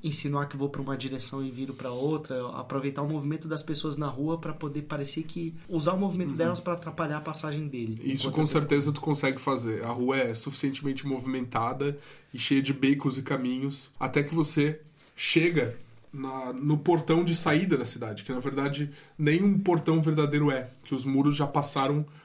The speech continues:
Speaker 2: a longe, vocês estão do lado de fora dos muros da cidade. Mas a estrada principal que leva pro sul, e você chega lá e de cara você encontra o seu amigo que estudou com você no monastério,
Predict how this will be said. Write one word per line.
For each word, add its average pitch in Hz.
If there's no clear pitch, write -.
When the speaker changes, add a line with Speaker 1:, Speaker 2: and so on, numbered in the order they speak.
Speaker 2:
a 151
longe, 143
vocês 120
estão 139
do 139
lado 135
de 147
fora 135
dos 135
muros 131
da 135
cidade. 120
Mas 131
a 151
estrada 151
principal 147
que 147
leva 143
pro 170
sul, 165
e -
você 156
chega 170
lá 160
e 170
de 156
cara 180
você 165
encontra 170
o 156
seu 170
amigo 160
que -
estudou 151
com 151
você 135
no 127
monastério, 127